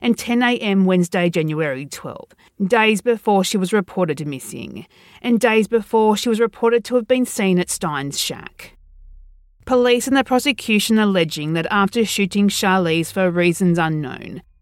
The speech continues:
Stein then attempted to dispose of her body in a plastic barrel filled with five twenty kilo or forty-four pound bags of sand,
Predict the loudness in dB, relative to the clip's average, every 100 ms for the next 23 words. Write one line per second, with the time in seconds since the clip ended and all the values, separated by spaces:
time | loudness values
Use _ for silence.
0 | -18 -4 0 2 2 2 0 0 -4 -2
1 | -4 -2 -2 0 2 2 0 -2 -2 0
2 | 0 2 0 0 -2 -4 -4 -6 -6 -8
3 | -8 -10 -12 -12 -2 0 0 -2 -2 0
4 | 2 2 0 -2 -4 -4 -6 -2 2 2
5 | 2 -2 _ _ -2 2 2 0 0 0
6 | 0 0 2 2 2 0 0 -2 -4 -4
7 | -8 -8 -8 -10 -12